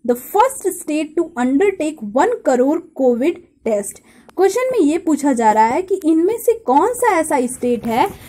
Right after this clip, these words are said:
जिसने अभी हाल ही में एक करोड़ कोविड टेस्ट किए हैं, ठीक है। तो ऑप्शन A is आंध्र प्रदेश, ऑप्शन B कर्नाटक, ऑप्शन C तमिलनाडु, ऑप्शन D उत्तर प्रदेश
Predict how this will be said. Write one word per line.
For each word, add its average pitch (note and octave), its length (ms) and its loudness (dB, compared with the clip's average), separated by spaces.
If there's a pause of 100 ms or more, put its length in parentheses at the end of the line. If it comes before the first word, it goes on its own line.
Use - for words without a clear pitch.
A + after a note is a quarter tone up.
(180)
जिसने F4 480 0
अभी C#4 260 4
हाल D#4+ 380 2
ही G4+ 140 4
में G#4 120 2
एक G#4+ 600 -4
करोड़ C#4 340 4
कोविड C4+ 460 0
टेस्ट - 360 0
किए A#3+ 320 2
हैं, G3+ 240 -4 (160)
ठीक E4+ 200 2
है। G4 120 0 (600)
तो D4 120 6 (120)
ऑप्शन C4 420 4 (100)
A E4+ 140 2 (180)
is B3 540 4
आंध्र A#3+ 300 0
प्रदेश, F4 440 0 (380)
ऑप्शन C4 460 2
B C#4+ 160 4 (100)
कर्नाटक, B3 760 -4 (540)
ऑप्शन D#4 400 0 (100)
C D4 200 2 (420)
तमिलनाडु, D4+ 760 2 (480)
ऑप्शन D#4 480 0
D D#4 360 0
उत्तर F4+ 300 -4
प्रदेश F#4 500 0